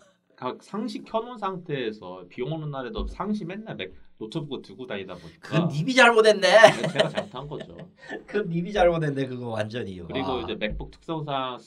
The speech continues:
Speaker 1: 이제 상시 전원이다 보니까
Speaker 2: 네.
Speaker 1: 이게 열면 알아서 켜지고
Speaker 2: 아,
Speaker 1: 끄면
Speaker 2: 끄면
Speaker 1: 꺼진단
Speaker 2: 닫으면
Speaker 1: 말이에요.
Speaker 2: 꺼지죠.
Speaker 1: 근데
Speaker 2: 네.
Speaker 1: 그 알아서 꺼져 있는 상태에서 이제 무슨 일이 일어날지 모르다 보니까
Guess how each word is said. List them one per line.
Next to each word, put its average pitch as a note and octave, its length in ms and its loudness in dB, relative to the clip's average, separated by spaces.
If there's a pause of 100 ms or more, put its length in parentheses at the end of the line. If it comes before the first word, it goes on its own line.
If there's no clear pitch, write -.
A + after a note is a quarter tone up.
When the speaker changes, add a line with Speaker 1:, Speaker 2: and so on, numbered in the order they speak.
(140)
Speaker 1:
이제 G#2 260 -10
상시 G3 360 -4
전원이다 A2 400 -6
보니까 F2 640 -12
Speaker 2:
네. F#2+ 540 -8
Speaker 1:
이게 F2+ 240 -10 (260)
열면 C#3 460 0
알아서 G#2 240 -10
켜지고 B2 580 -8
Speaker 2:
아, G#2 160 -6
Speaker 1:
끄면 E3 220 -6
Speaker 2:
끄면 C#3+ 160 -8
Speaker 1:
꺼진단 D#3 340 -8
Speaker 2:
닫으면 A2 360 -6
Speaker 1:
말이에요. - 20 -18
Speaker 2:
꺼지죠. F#2 500 -8
Speaker 1:
근데 A2+ 220 -8
Speaker 2:
네. - 60 -12
Speaker 1:
그 A#2 100 -10
알아서 D3 500 -6 (160)
꺼져 F#3 280 0
있는 F3+ 160 -2
상태에서 E3+ 580 -8
이제 A2 400 -2 (120)
무슨 E3+ 300 -8
일이 D3+ 280 -2
일어날지 A2 420 -10
모르다 F#2+ 220 -8
보니까 F2 720 -12